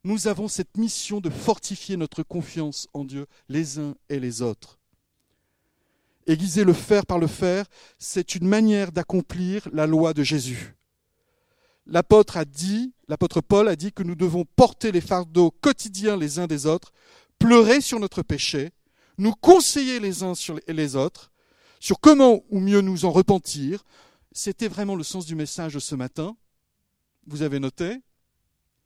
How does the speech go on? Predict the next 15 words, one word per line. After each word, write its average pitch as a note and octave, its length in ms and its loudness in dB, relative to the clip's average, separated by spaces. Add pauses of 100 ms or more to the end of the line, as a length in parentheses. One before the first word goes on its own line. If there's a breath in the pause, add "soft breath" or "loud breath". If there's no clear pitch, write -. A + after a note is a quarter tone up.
(680)
Nous G3+ 160 4
réjouir C4+ 720 6 (280)
de D3+ 260 -4
toute - 280 4
victoire. F3 680 -2 (880)
Et C#3+ 80 -6
c'est - 160 -4
la E3 140 0
même E3 200 0
règle D3 680 0
que - 100 -16
nous C#3+ 160 -4
avons C#3+ 240 -2
dans B2+ 140 -2
Jacques, - 440 -6